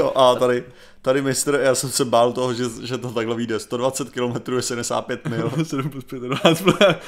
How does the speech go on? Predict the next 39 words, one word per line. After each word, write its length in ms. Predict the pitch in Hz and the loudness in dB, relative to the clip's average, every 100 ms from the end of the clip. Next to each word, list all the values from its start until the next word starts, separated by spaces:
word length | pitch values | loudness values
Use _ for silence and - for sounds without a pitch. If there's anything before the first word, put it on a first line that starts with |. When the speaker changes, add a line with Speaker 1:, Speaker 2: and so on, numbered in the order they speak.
| - | -10
Speaker 2:
Ale 200 | - 175 | -2 -2
ta 120 | 196 175 | 0 0
trojka, 380 | 165 175 170 | 4 4 2
přátelé, 500 | 131 147 127 127 123 | 0 2 2 2 2
to 140 | 113 139 | 2 -2
je 140 | 131 | -4
prostě, 560 | 127 139 - - 120 120 - - - | -4 -6 -6 -2 -2 -2 -6 -12 -2
vidíš 280 | 151 165 202 | 0 2 -2
to, 240 | - 151 156 | 0 -2 -2
vidíš, 240 | 170 190 | -4 -4
jak 120 | 190 175 | -6 -6
to 80 | |
všechno 260 | 170 160 156 | -8 -8 -8
vychází 420 | 143 151 135 143 | -8 -6 -6 -6
do 80 | 131 | -8
té 60 | 123 | -8
trojky? 500 | 123 113 113 139 - - - | -8 -10 -10 -14 -14 -20 -8
Speaker 1:
Jo. 60 | 120 | -4
Speaker 2:
Což 100 | 117 110 107 | -2 -4 -6
znamená 580 | 139 151 147 143 131 - - _ _ - - - _ _ - | -4 -2 0 2 0 -2 -14 _ _ -20 -20 -20 _ _ -12
přesně 360 | - 139 147 | -8 -6 -6
to, 140 | 135 127 | -6 -6
co 320 | - 131 - - | -6 -10 -12 -10
to 140 | 131 | -8
znamená, 720 | 117 117 117 123 156 151 160 170 | -8 -8 -6 -4 -6 -6 -10 -12
Speaker 1:
Mhm. 260 | 117 117 | -8 -8
Speaker 2:
protože 320 | 113 117 113 120 - | -8 -10 -12 -12 -10
je 100 | 117 | -10
to 100 | 117 | -10
trojka 400 | - 113 - 147 | -10 -10 -6 -8
a 120 | 123 | -8
trojka 340 | 117 113 107 113 | -8 -10 -8 -6
je 240 | 104 101 - - | -6 -8 -16 -20
číslo 640 | - 113 - 135 123 120 - - - - | -16 -14 -10 -8 -8 -10 -20 -20 -20 -16
trochu 280 | 113 107 113 | -16 -10 -8
jiný 180 | 107 110 | -8 -10
než 180 | 107 113 | -12 -12
jiný 160 | 113 | -12
číslo. 560 | 120 147 - 143 147 | -14 -16 -14 -14 -14